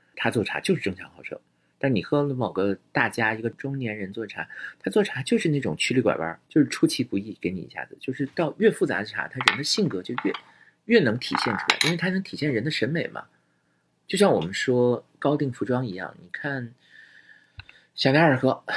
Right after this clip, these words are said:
迪奥，肯定他能体现这个设计师的审美嘛，它不再是一件衣服了，它不再是一件纯粹的服装了啊，啊，就是我，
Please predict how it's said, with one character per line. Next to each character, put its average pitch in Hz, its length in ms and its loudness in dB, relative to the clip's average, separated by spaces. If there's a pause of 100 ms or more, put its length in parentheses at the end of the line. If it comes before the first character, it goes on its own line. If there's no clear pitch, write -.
(140)
迪 123 140 2
奥， 147 160 2
肯 - 180 -4
定 123 220 -2
他 120 160 -8
能 104 140 -4
体 - 160 -12
现 110 160 -8
这 104 100 -6
个 - 80 -4
设 - 100 -4
计 110 120 -10
师 - 200 -2
的 117 80 -10
审 - 220 -8
美 113 80 -20 (100)
嘛， - 80 -20 (440)
它 - 80 -8
不 - 120 -10
再 143 160 0
是 - 160 -2
一 110 60 -4
件 92 260 -10
衣 123 60 -10
服 - 160 -18
了， - 60 -20 (400)
它 - 80 -6
不 - 100 -10
再 143 160 0
是 123 140 -4
一 101 80 -6
件 113 240 -8
纯 - 180 -6
粹 190 180 2
的 95 220 2
服 - 100 -6
装 190 220 0
了 196 60 -4 (100)
啊， - 60 -6
啊， - 160 -6
就 165 120 -2
是 202 80 0 (100)
我， 117 140 -2